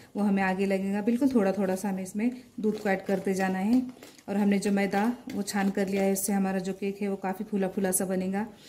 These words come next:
और बहुत ही टेस्टी बनता है। आपको और कौन से केक देखने हैं मेरे चैनल पर? Already मैंने ice cake की recipe share की हुई है, premix से की हुई है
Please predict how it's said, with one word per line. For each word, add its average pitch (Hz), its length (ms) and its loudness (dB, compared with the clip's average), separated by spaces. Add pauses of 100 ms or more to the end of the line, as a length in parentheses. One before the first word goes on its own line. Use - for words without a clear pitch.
(220)
और 196 80 -4
बहुत 226 300 2
ही 233 100 6
टेस्टी 202 320 0
बनता 196 320 -2
है। 202 200 -2 (1200)
आपको 202 260 -2
और 202 100 4
कौन 214 220 2
से 214 140 2
केक 196 240 0
देखने 196 280 0
हैं 202 160 2
मेरे 196 200 2
चैनल 196 260 0
पर? 202 140 -2
Already 196 500 2
मैंने 202 300 0 (400)
ice 196 200 2
cake 214 180 -4
की 220 100 0
recipe 208 320 0
share 202 220 2
की 208 220 -4
हुई 202 160 0
है, 202 80 2
premix 208 380 0
से 214 100 2
की 208 220 0
हुई 196 280 0
है 196 420 -4